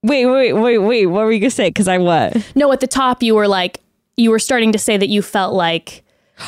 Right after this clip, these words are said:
Speaker 1: Oh, no, no, no, no. I love Gabby's family. I mean, her aunt is so sweet. I love the way that she was affirming Gabby, and all of her family really stands behind her and is, like, so supportive of her. Um,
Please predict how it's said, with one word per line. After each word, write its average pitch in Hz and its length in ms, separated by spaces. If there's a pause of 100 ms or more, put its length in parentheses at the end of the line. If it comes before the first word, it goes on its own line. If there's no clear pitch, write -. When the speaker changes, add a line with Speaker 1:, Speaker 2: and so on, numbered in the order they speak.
(120)
Speaker 1:
Oh, 480 320
no, 247 60
no, 339 60
no, 466 360
no. 294 100
I 330 220
love 240 320
Gabby's 262 340
family. 240 560
I 202 80
mean, 220 180
her 220 280
aunt 208 300
is 196 160
so 226 240
sweet. 208 500
I 202 140
love 196 360
the 202 100
way 196 100
that 180 120
she - 160
was 190 200
affirming 190 460
Gabby, 180 340
and 175 80
all 180 180
of 185 140
her 180 120
family 180 420
really 185 300
stands 175 420
behind 165 420
her 165 160
and 156 100
is, 156 140
like, 151 160
so 180 420
supportive 160 600
of 147 160
her. - 240 (320)
Um, 208 380